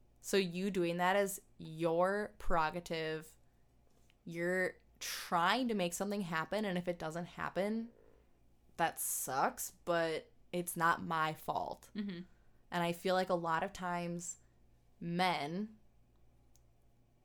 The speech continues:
Speaker 1: who buy drinks for women feel like there is certain things that they are, like,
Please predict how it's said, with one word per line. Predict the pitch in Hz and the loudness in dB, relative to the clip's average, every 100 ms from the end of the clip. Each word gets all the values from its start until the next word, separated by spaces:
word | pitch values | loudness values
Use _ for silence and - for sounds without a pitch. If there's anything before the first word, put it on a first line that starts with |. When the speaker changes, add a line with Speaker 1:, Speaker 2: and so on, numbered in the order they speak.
| _ | _
Speaker 1:
who | - 196 | -6 -4
buy | 175 170 160 175 | 2 6 6 4
drinks | 175 170 175 | 0 -4 -4
for | - 202 | -4 -4
women | 180 160 143 131 151 185 - _ - _ - - - _ - | -2 -4 -4 -6 -8 -10 -14 _ -20 _ -20 -20 -20 _ -20
feel | - - 196 180 | -18 -8 0 2
like | 170 175 175 | 4 2 0
there | 170 165 160 - | 0 0 -2 -2
is | 165 165 156 160 170 - - - - _ - _ _ _ _ - - - | -2 0 -2 -4 -8 -12 -14 -20 -20 _ -20 _ _ _ _ -20 -20 -14
certain | - - - 180 175 175 185 - | -8 -4 0 0 0 -2 -6 -4
things | 170 156 156 170 185 | -4 -2 -4 -4 -4
that | 190 165 - | -2 -2 -2
they | 160 160 | -4 0
are, | 156 151 147 - - | 0 0 -2 -6 -10
like, | 170 147 139 | -12 -12 -14